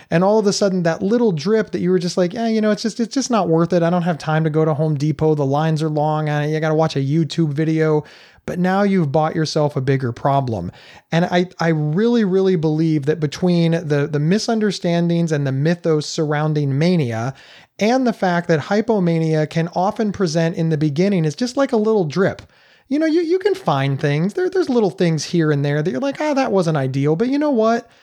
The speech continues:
For, for the most part, it was okay. And it certainly beats depression. So I'm just gonna call that one a push."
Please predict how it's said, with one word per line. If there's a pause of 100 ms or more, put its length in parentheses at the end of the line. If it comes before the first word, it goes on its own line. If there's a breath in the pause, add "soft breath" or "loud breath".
(140)
For,
for
the
most
part,
it
was
okay.
And
it
certainly
beats
depression. (300 loud breath)
So
I'm
just
gonna
call
that
one
a
push."